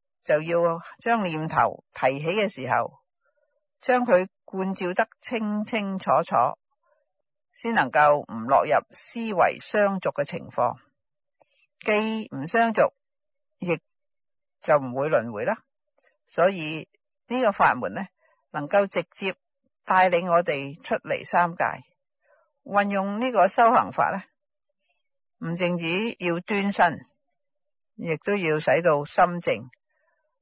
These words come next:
所以亦都可以講係端心靜坐。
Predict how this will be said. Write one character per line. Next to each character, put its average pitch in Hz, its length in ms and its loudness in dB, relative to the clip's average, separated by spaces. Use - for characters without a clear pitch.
所 175 220 0
以 202 100 -6
亦 165 140 -6
都 185 160 -2
可 160 140 4
以 175 100 -8
講 131 280 2
係 110 280 -4
端 208 320 -6
心 208 200 2
靜 123 280 -6
坐。 - 340 -2